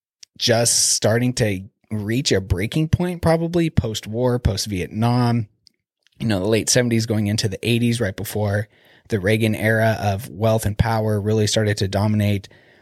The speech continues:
American culture. Um, so, so really interesting stuff here. And you can see that in this movie's box office performance. It was only made on an eight million dollar budget and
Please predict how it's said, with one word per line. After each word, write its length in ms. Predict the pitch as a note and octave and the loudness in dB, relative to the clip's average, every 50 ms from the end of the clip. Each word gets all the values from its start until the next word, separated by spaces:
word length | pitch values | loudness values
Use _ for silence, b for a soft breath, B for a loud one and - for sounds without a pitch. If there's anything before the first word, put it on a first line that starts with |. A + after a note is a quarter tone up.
| b b b | b b b
American 400 | - A2+ A2 G#2 G2 - G2 F#2+ | -2 2 2 2 0 0 -6 -2
culture. 560 | - A#2+ A#2 A2 G#2+ - G#2+ G2+ G#2 G2+ G2 - | 0 0 0 0 2 2 2 2 2 0 -2 -4
Um, 480 | F2 G2 G2 F#2+ F#2+ F#2 F#2+ G2 F2+ _ _ | -4 -4 -2 -2 -2 -2 -4 -6 -8 _ _
so, 300 | - - B2 G#2+ F#2+ - - | -2 0 0 0 0 -2 -6
so 200 | - - A#2+ G2+ | -2 -2 -2 0
really 320 | G2+ A#2+ D3 D#3+ D3+ B2+ | 2 2 2 4 4 2
interesting 420 | A#2+ A2+ A2 G#2+ G#2 - A2 G2+ G2 | 2 2 2 2 2 0 -2 -2 -2
stuff 300 | - - - G2+ - - | 0 0 0 -2 0 0
here. 240 | A2 G#2 G#2 G#2+ | 0 2 2 2
And 100 | G#2 G#2 | 0 0
you 60 | G#2+ A2 | -2 0
can 160 | - A#2 G#2+ | 0 0 0
see 200 | - - C#3+ D3 | 2 0 2 2
that 240 | C#3+ B2+ A2 G2+ - _ | 0 0 -2 -2 -6 _
in 400 | A2+ A2+ A2+ A2+ G#2+ A2 G#2+ G#2+ _ _ _ _ _ _ _ _ - | 0 2 2 2 2 0 -2 -4 _ _ _ _ _ _ _ _ -2
this 180 | B2+ G#2+ - | -2 0 2
movie's 260 | A#2+ A2+ G#2+ A2 F#2+ | 2 0 0 -2 -2
box 320 | G2+ G2 F#2 F#2+ G2 - - | -2 -4 -4 -4 -2 -2 0
office 380 | G2+ G2 G#2 G#2 - F#2+ - | 0 0 0 -2 -2 -4 -4
performance. 600 | - _ G2+ F#2+ - - G2+ F2 F#2 F#2 G2 - | -4 _ -6 -6 -4 -4 -4 -2 -2 -2 -2 -2
It 60 | A2 G2+ | -2 -2
was 140 | G#2 G#2 | 0 0
only 180 | B2 C#3+ D3+ C3+ | 2 2 2 2
made 240 | B2 B2 A#2+ A#2+ A2+ | 2 2 2 2 2
on 140 | G#2+ G#2 G2+ | 0 0 -2
an 80 | G2 - _ | -4 -6 _
eight 220 | - A2 A2+ G#2 G2+ | -2 -2 -2 0 0
million 280 | A2+ A2+ A2 A2 G#2+ | 0 2 2 2 2
dollar 220 | G#2+ G#2+ G#2 G#2 G2+ | 2 2 2 0 0
budget 380 | G2 G2+ G#2+ G#2+ G#2+ G#2+ G2+ | 0 -2 -2 0 0 -2 -2
and 180 | G2+ G2+ G2 | -2 -4 -4